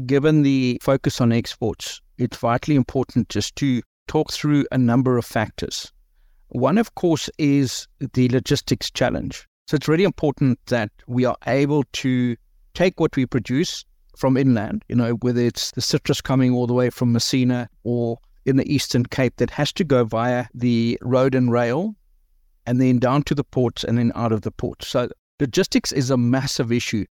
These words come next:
And if you want to, in terms of fruit and fresh produce, include the cold chain, if you think of it, the logistics chain needs to be functional, it needs to be invested in,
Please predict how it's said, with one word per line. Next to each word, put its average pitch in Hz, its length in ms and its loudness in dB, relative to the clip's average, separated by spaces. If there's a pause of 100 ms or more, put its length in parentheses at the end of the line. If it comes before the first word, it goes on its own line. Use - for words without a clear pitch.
(140)
And 123 100 2
if 123 100 0
you 127 120 2
want 139 300 2
to, 135 140 2
in 120 100 0
terms 127 260 0
of 117 80 -4
fruit - 420 0
and 117 260 0
fresh - 280 -4
produce, 135 440 0
include 131 460 0
the 117 320 -2
cold 170 300 0
chain, 117 340 -4 (360)
if 135 120 -2
you 135 60 4
think - 280 2
of 139 120 2
it, - 320 -2
the 131 180 0
logistics - 720 -2 (120)
chain 131 280 0
needs 117 220 0
to 120 160 0
be 113 340 -2
functional, 143 640 0
it - 180 -8
needs 120 280 -2
to 120 160 0
be 113 300 0
invested 127 540 0
in, 127 260 2